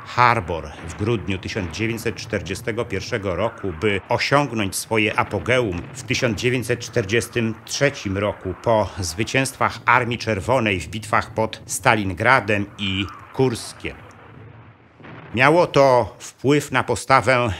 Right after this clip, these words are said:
milionów Amerykanów, którzy po jakimś czasie porzucili swoje sympatie do Polski i ulegli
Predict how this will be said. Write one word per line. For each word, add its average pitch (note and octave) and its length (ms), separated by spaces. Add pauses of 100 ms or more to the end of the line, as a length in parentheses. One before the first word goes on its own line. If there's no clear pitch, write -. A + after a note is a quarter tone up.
milionów A2+ 580
Amerykanów, A2+ 800
którzy G2+ 580
po B2+ 120
jakimś A2+ 600
czasie C3 480 (120)
porzucili G#2+ 480
swoje G#2+ 280
sympatie G2 720 (200)
do G2 220
Polski A2 760
i G2+ 320 (140)
ulegli A2 640